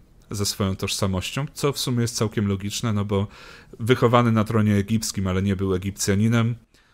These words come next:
z pochodzenia Hebrajczyk, ale nie był Hebrajczykiem, poszedł do ziemi Midianczyków, ale nie był Midianczykiem, więc faktycznie on gdzieś tam ten problem z tożsamością musiał mieć.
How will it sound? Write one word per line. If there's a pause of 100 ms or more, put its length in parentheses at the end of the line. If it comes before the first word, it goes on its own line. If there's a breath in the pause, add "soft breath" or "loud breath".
(180 soft breath)
z
pochodzenia
Hebrajczyk, (180)
ale
nie
był
Hebrajczykiem, (420 loud breath)
poszedł
do
ziemi (200)
Midianczyków,
ale
nie
był
Midianczykiem, (540 loud breath)
więc (180)
faktycznie
on
gdzieś
tam
ten
problem
z
tożsamością (140)
musiał
mieć.